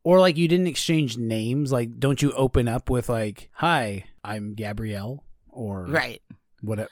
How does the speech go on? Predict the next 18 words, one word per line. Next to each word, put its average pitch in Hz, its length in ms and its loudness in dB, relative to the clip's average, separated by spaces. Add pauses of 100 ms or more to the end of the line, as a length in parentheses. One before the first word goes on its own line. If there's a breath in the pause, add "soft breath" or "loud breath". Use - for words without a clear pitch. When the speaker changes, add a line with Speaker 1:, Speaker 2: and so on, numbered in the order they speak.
Speaker 1:
whatever 104 300 -4
her 110 120 -4
name 104 180 -6
would 110 120 -6
be? 131 260 -4 (180)
Speaker 2:
I'm 202 140 2
not 233 180 0
certain 156 300 -4
that 131 180 -6
sex 127 240 -10
workers 131 400 -10
always 117 400 -10
use 113 160 -14
their 120 180 -10
real 131 180 -12
names, 156 340 -10
though, 180 280 -10
but 117 260 -10